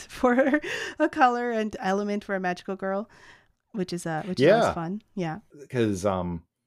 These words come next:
Speaker 2: lightning, lightning has always been, like, my most, I think some of my most favorite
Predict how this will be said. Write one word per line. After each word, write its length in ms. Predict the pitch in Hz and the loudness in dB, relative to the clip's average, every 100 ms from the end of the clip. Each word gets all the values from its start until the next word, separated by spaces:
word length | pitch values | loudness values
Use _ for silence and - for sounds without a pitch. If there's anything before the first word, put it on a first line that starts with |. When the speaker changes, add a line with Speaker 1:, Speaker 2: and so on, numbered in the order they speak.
| _ _ _ _ _ - | _ _ _ _ _ -2
Speaker 2:
lightning, 580 | 110 131 127 113 101 104 | 4 4 4 -2 -4 -8
lightning 440 | 123 110 110 101 95 | -8 -2 -2 -2 -4
has 120 | 90 | -4
always 220 | 90 85 | -4 -6
been, 180 | 90 85 | -6 -8
like, 240 | 80 80 | -8 -12
my 160 | 95 85 | -12 -12
most, 440 | 82 80 - - _ _ _ _ _ _ | -10 -12 -14 -20 _ _ _ _ _ _
I 40 | 90 | -10
think 160 | 85 | -8
some 140 | 73 85 | -8 -8
of 60 | |
my 100 | 80 | -8
most 240 | 78 80 - | -10 -12 -10
favorite 580 | - 80 73 76 71 | -8 -6 -6 -10 -10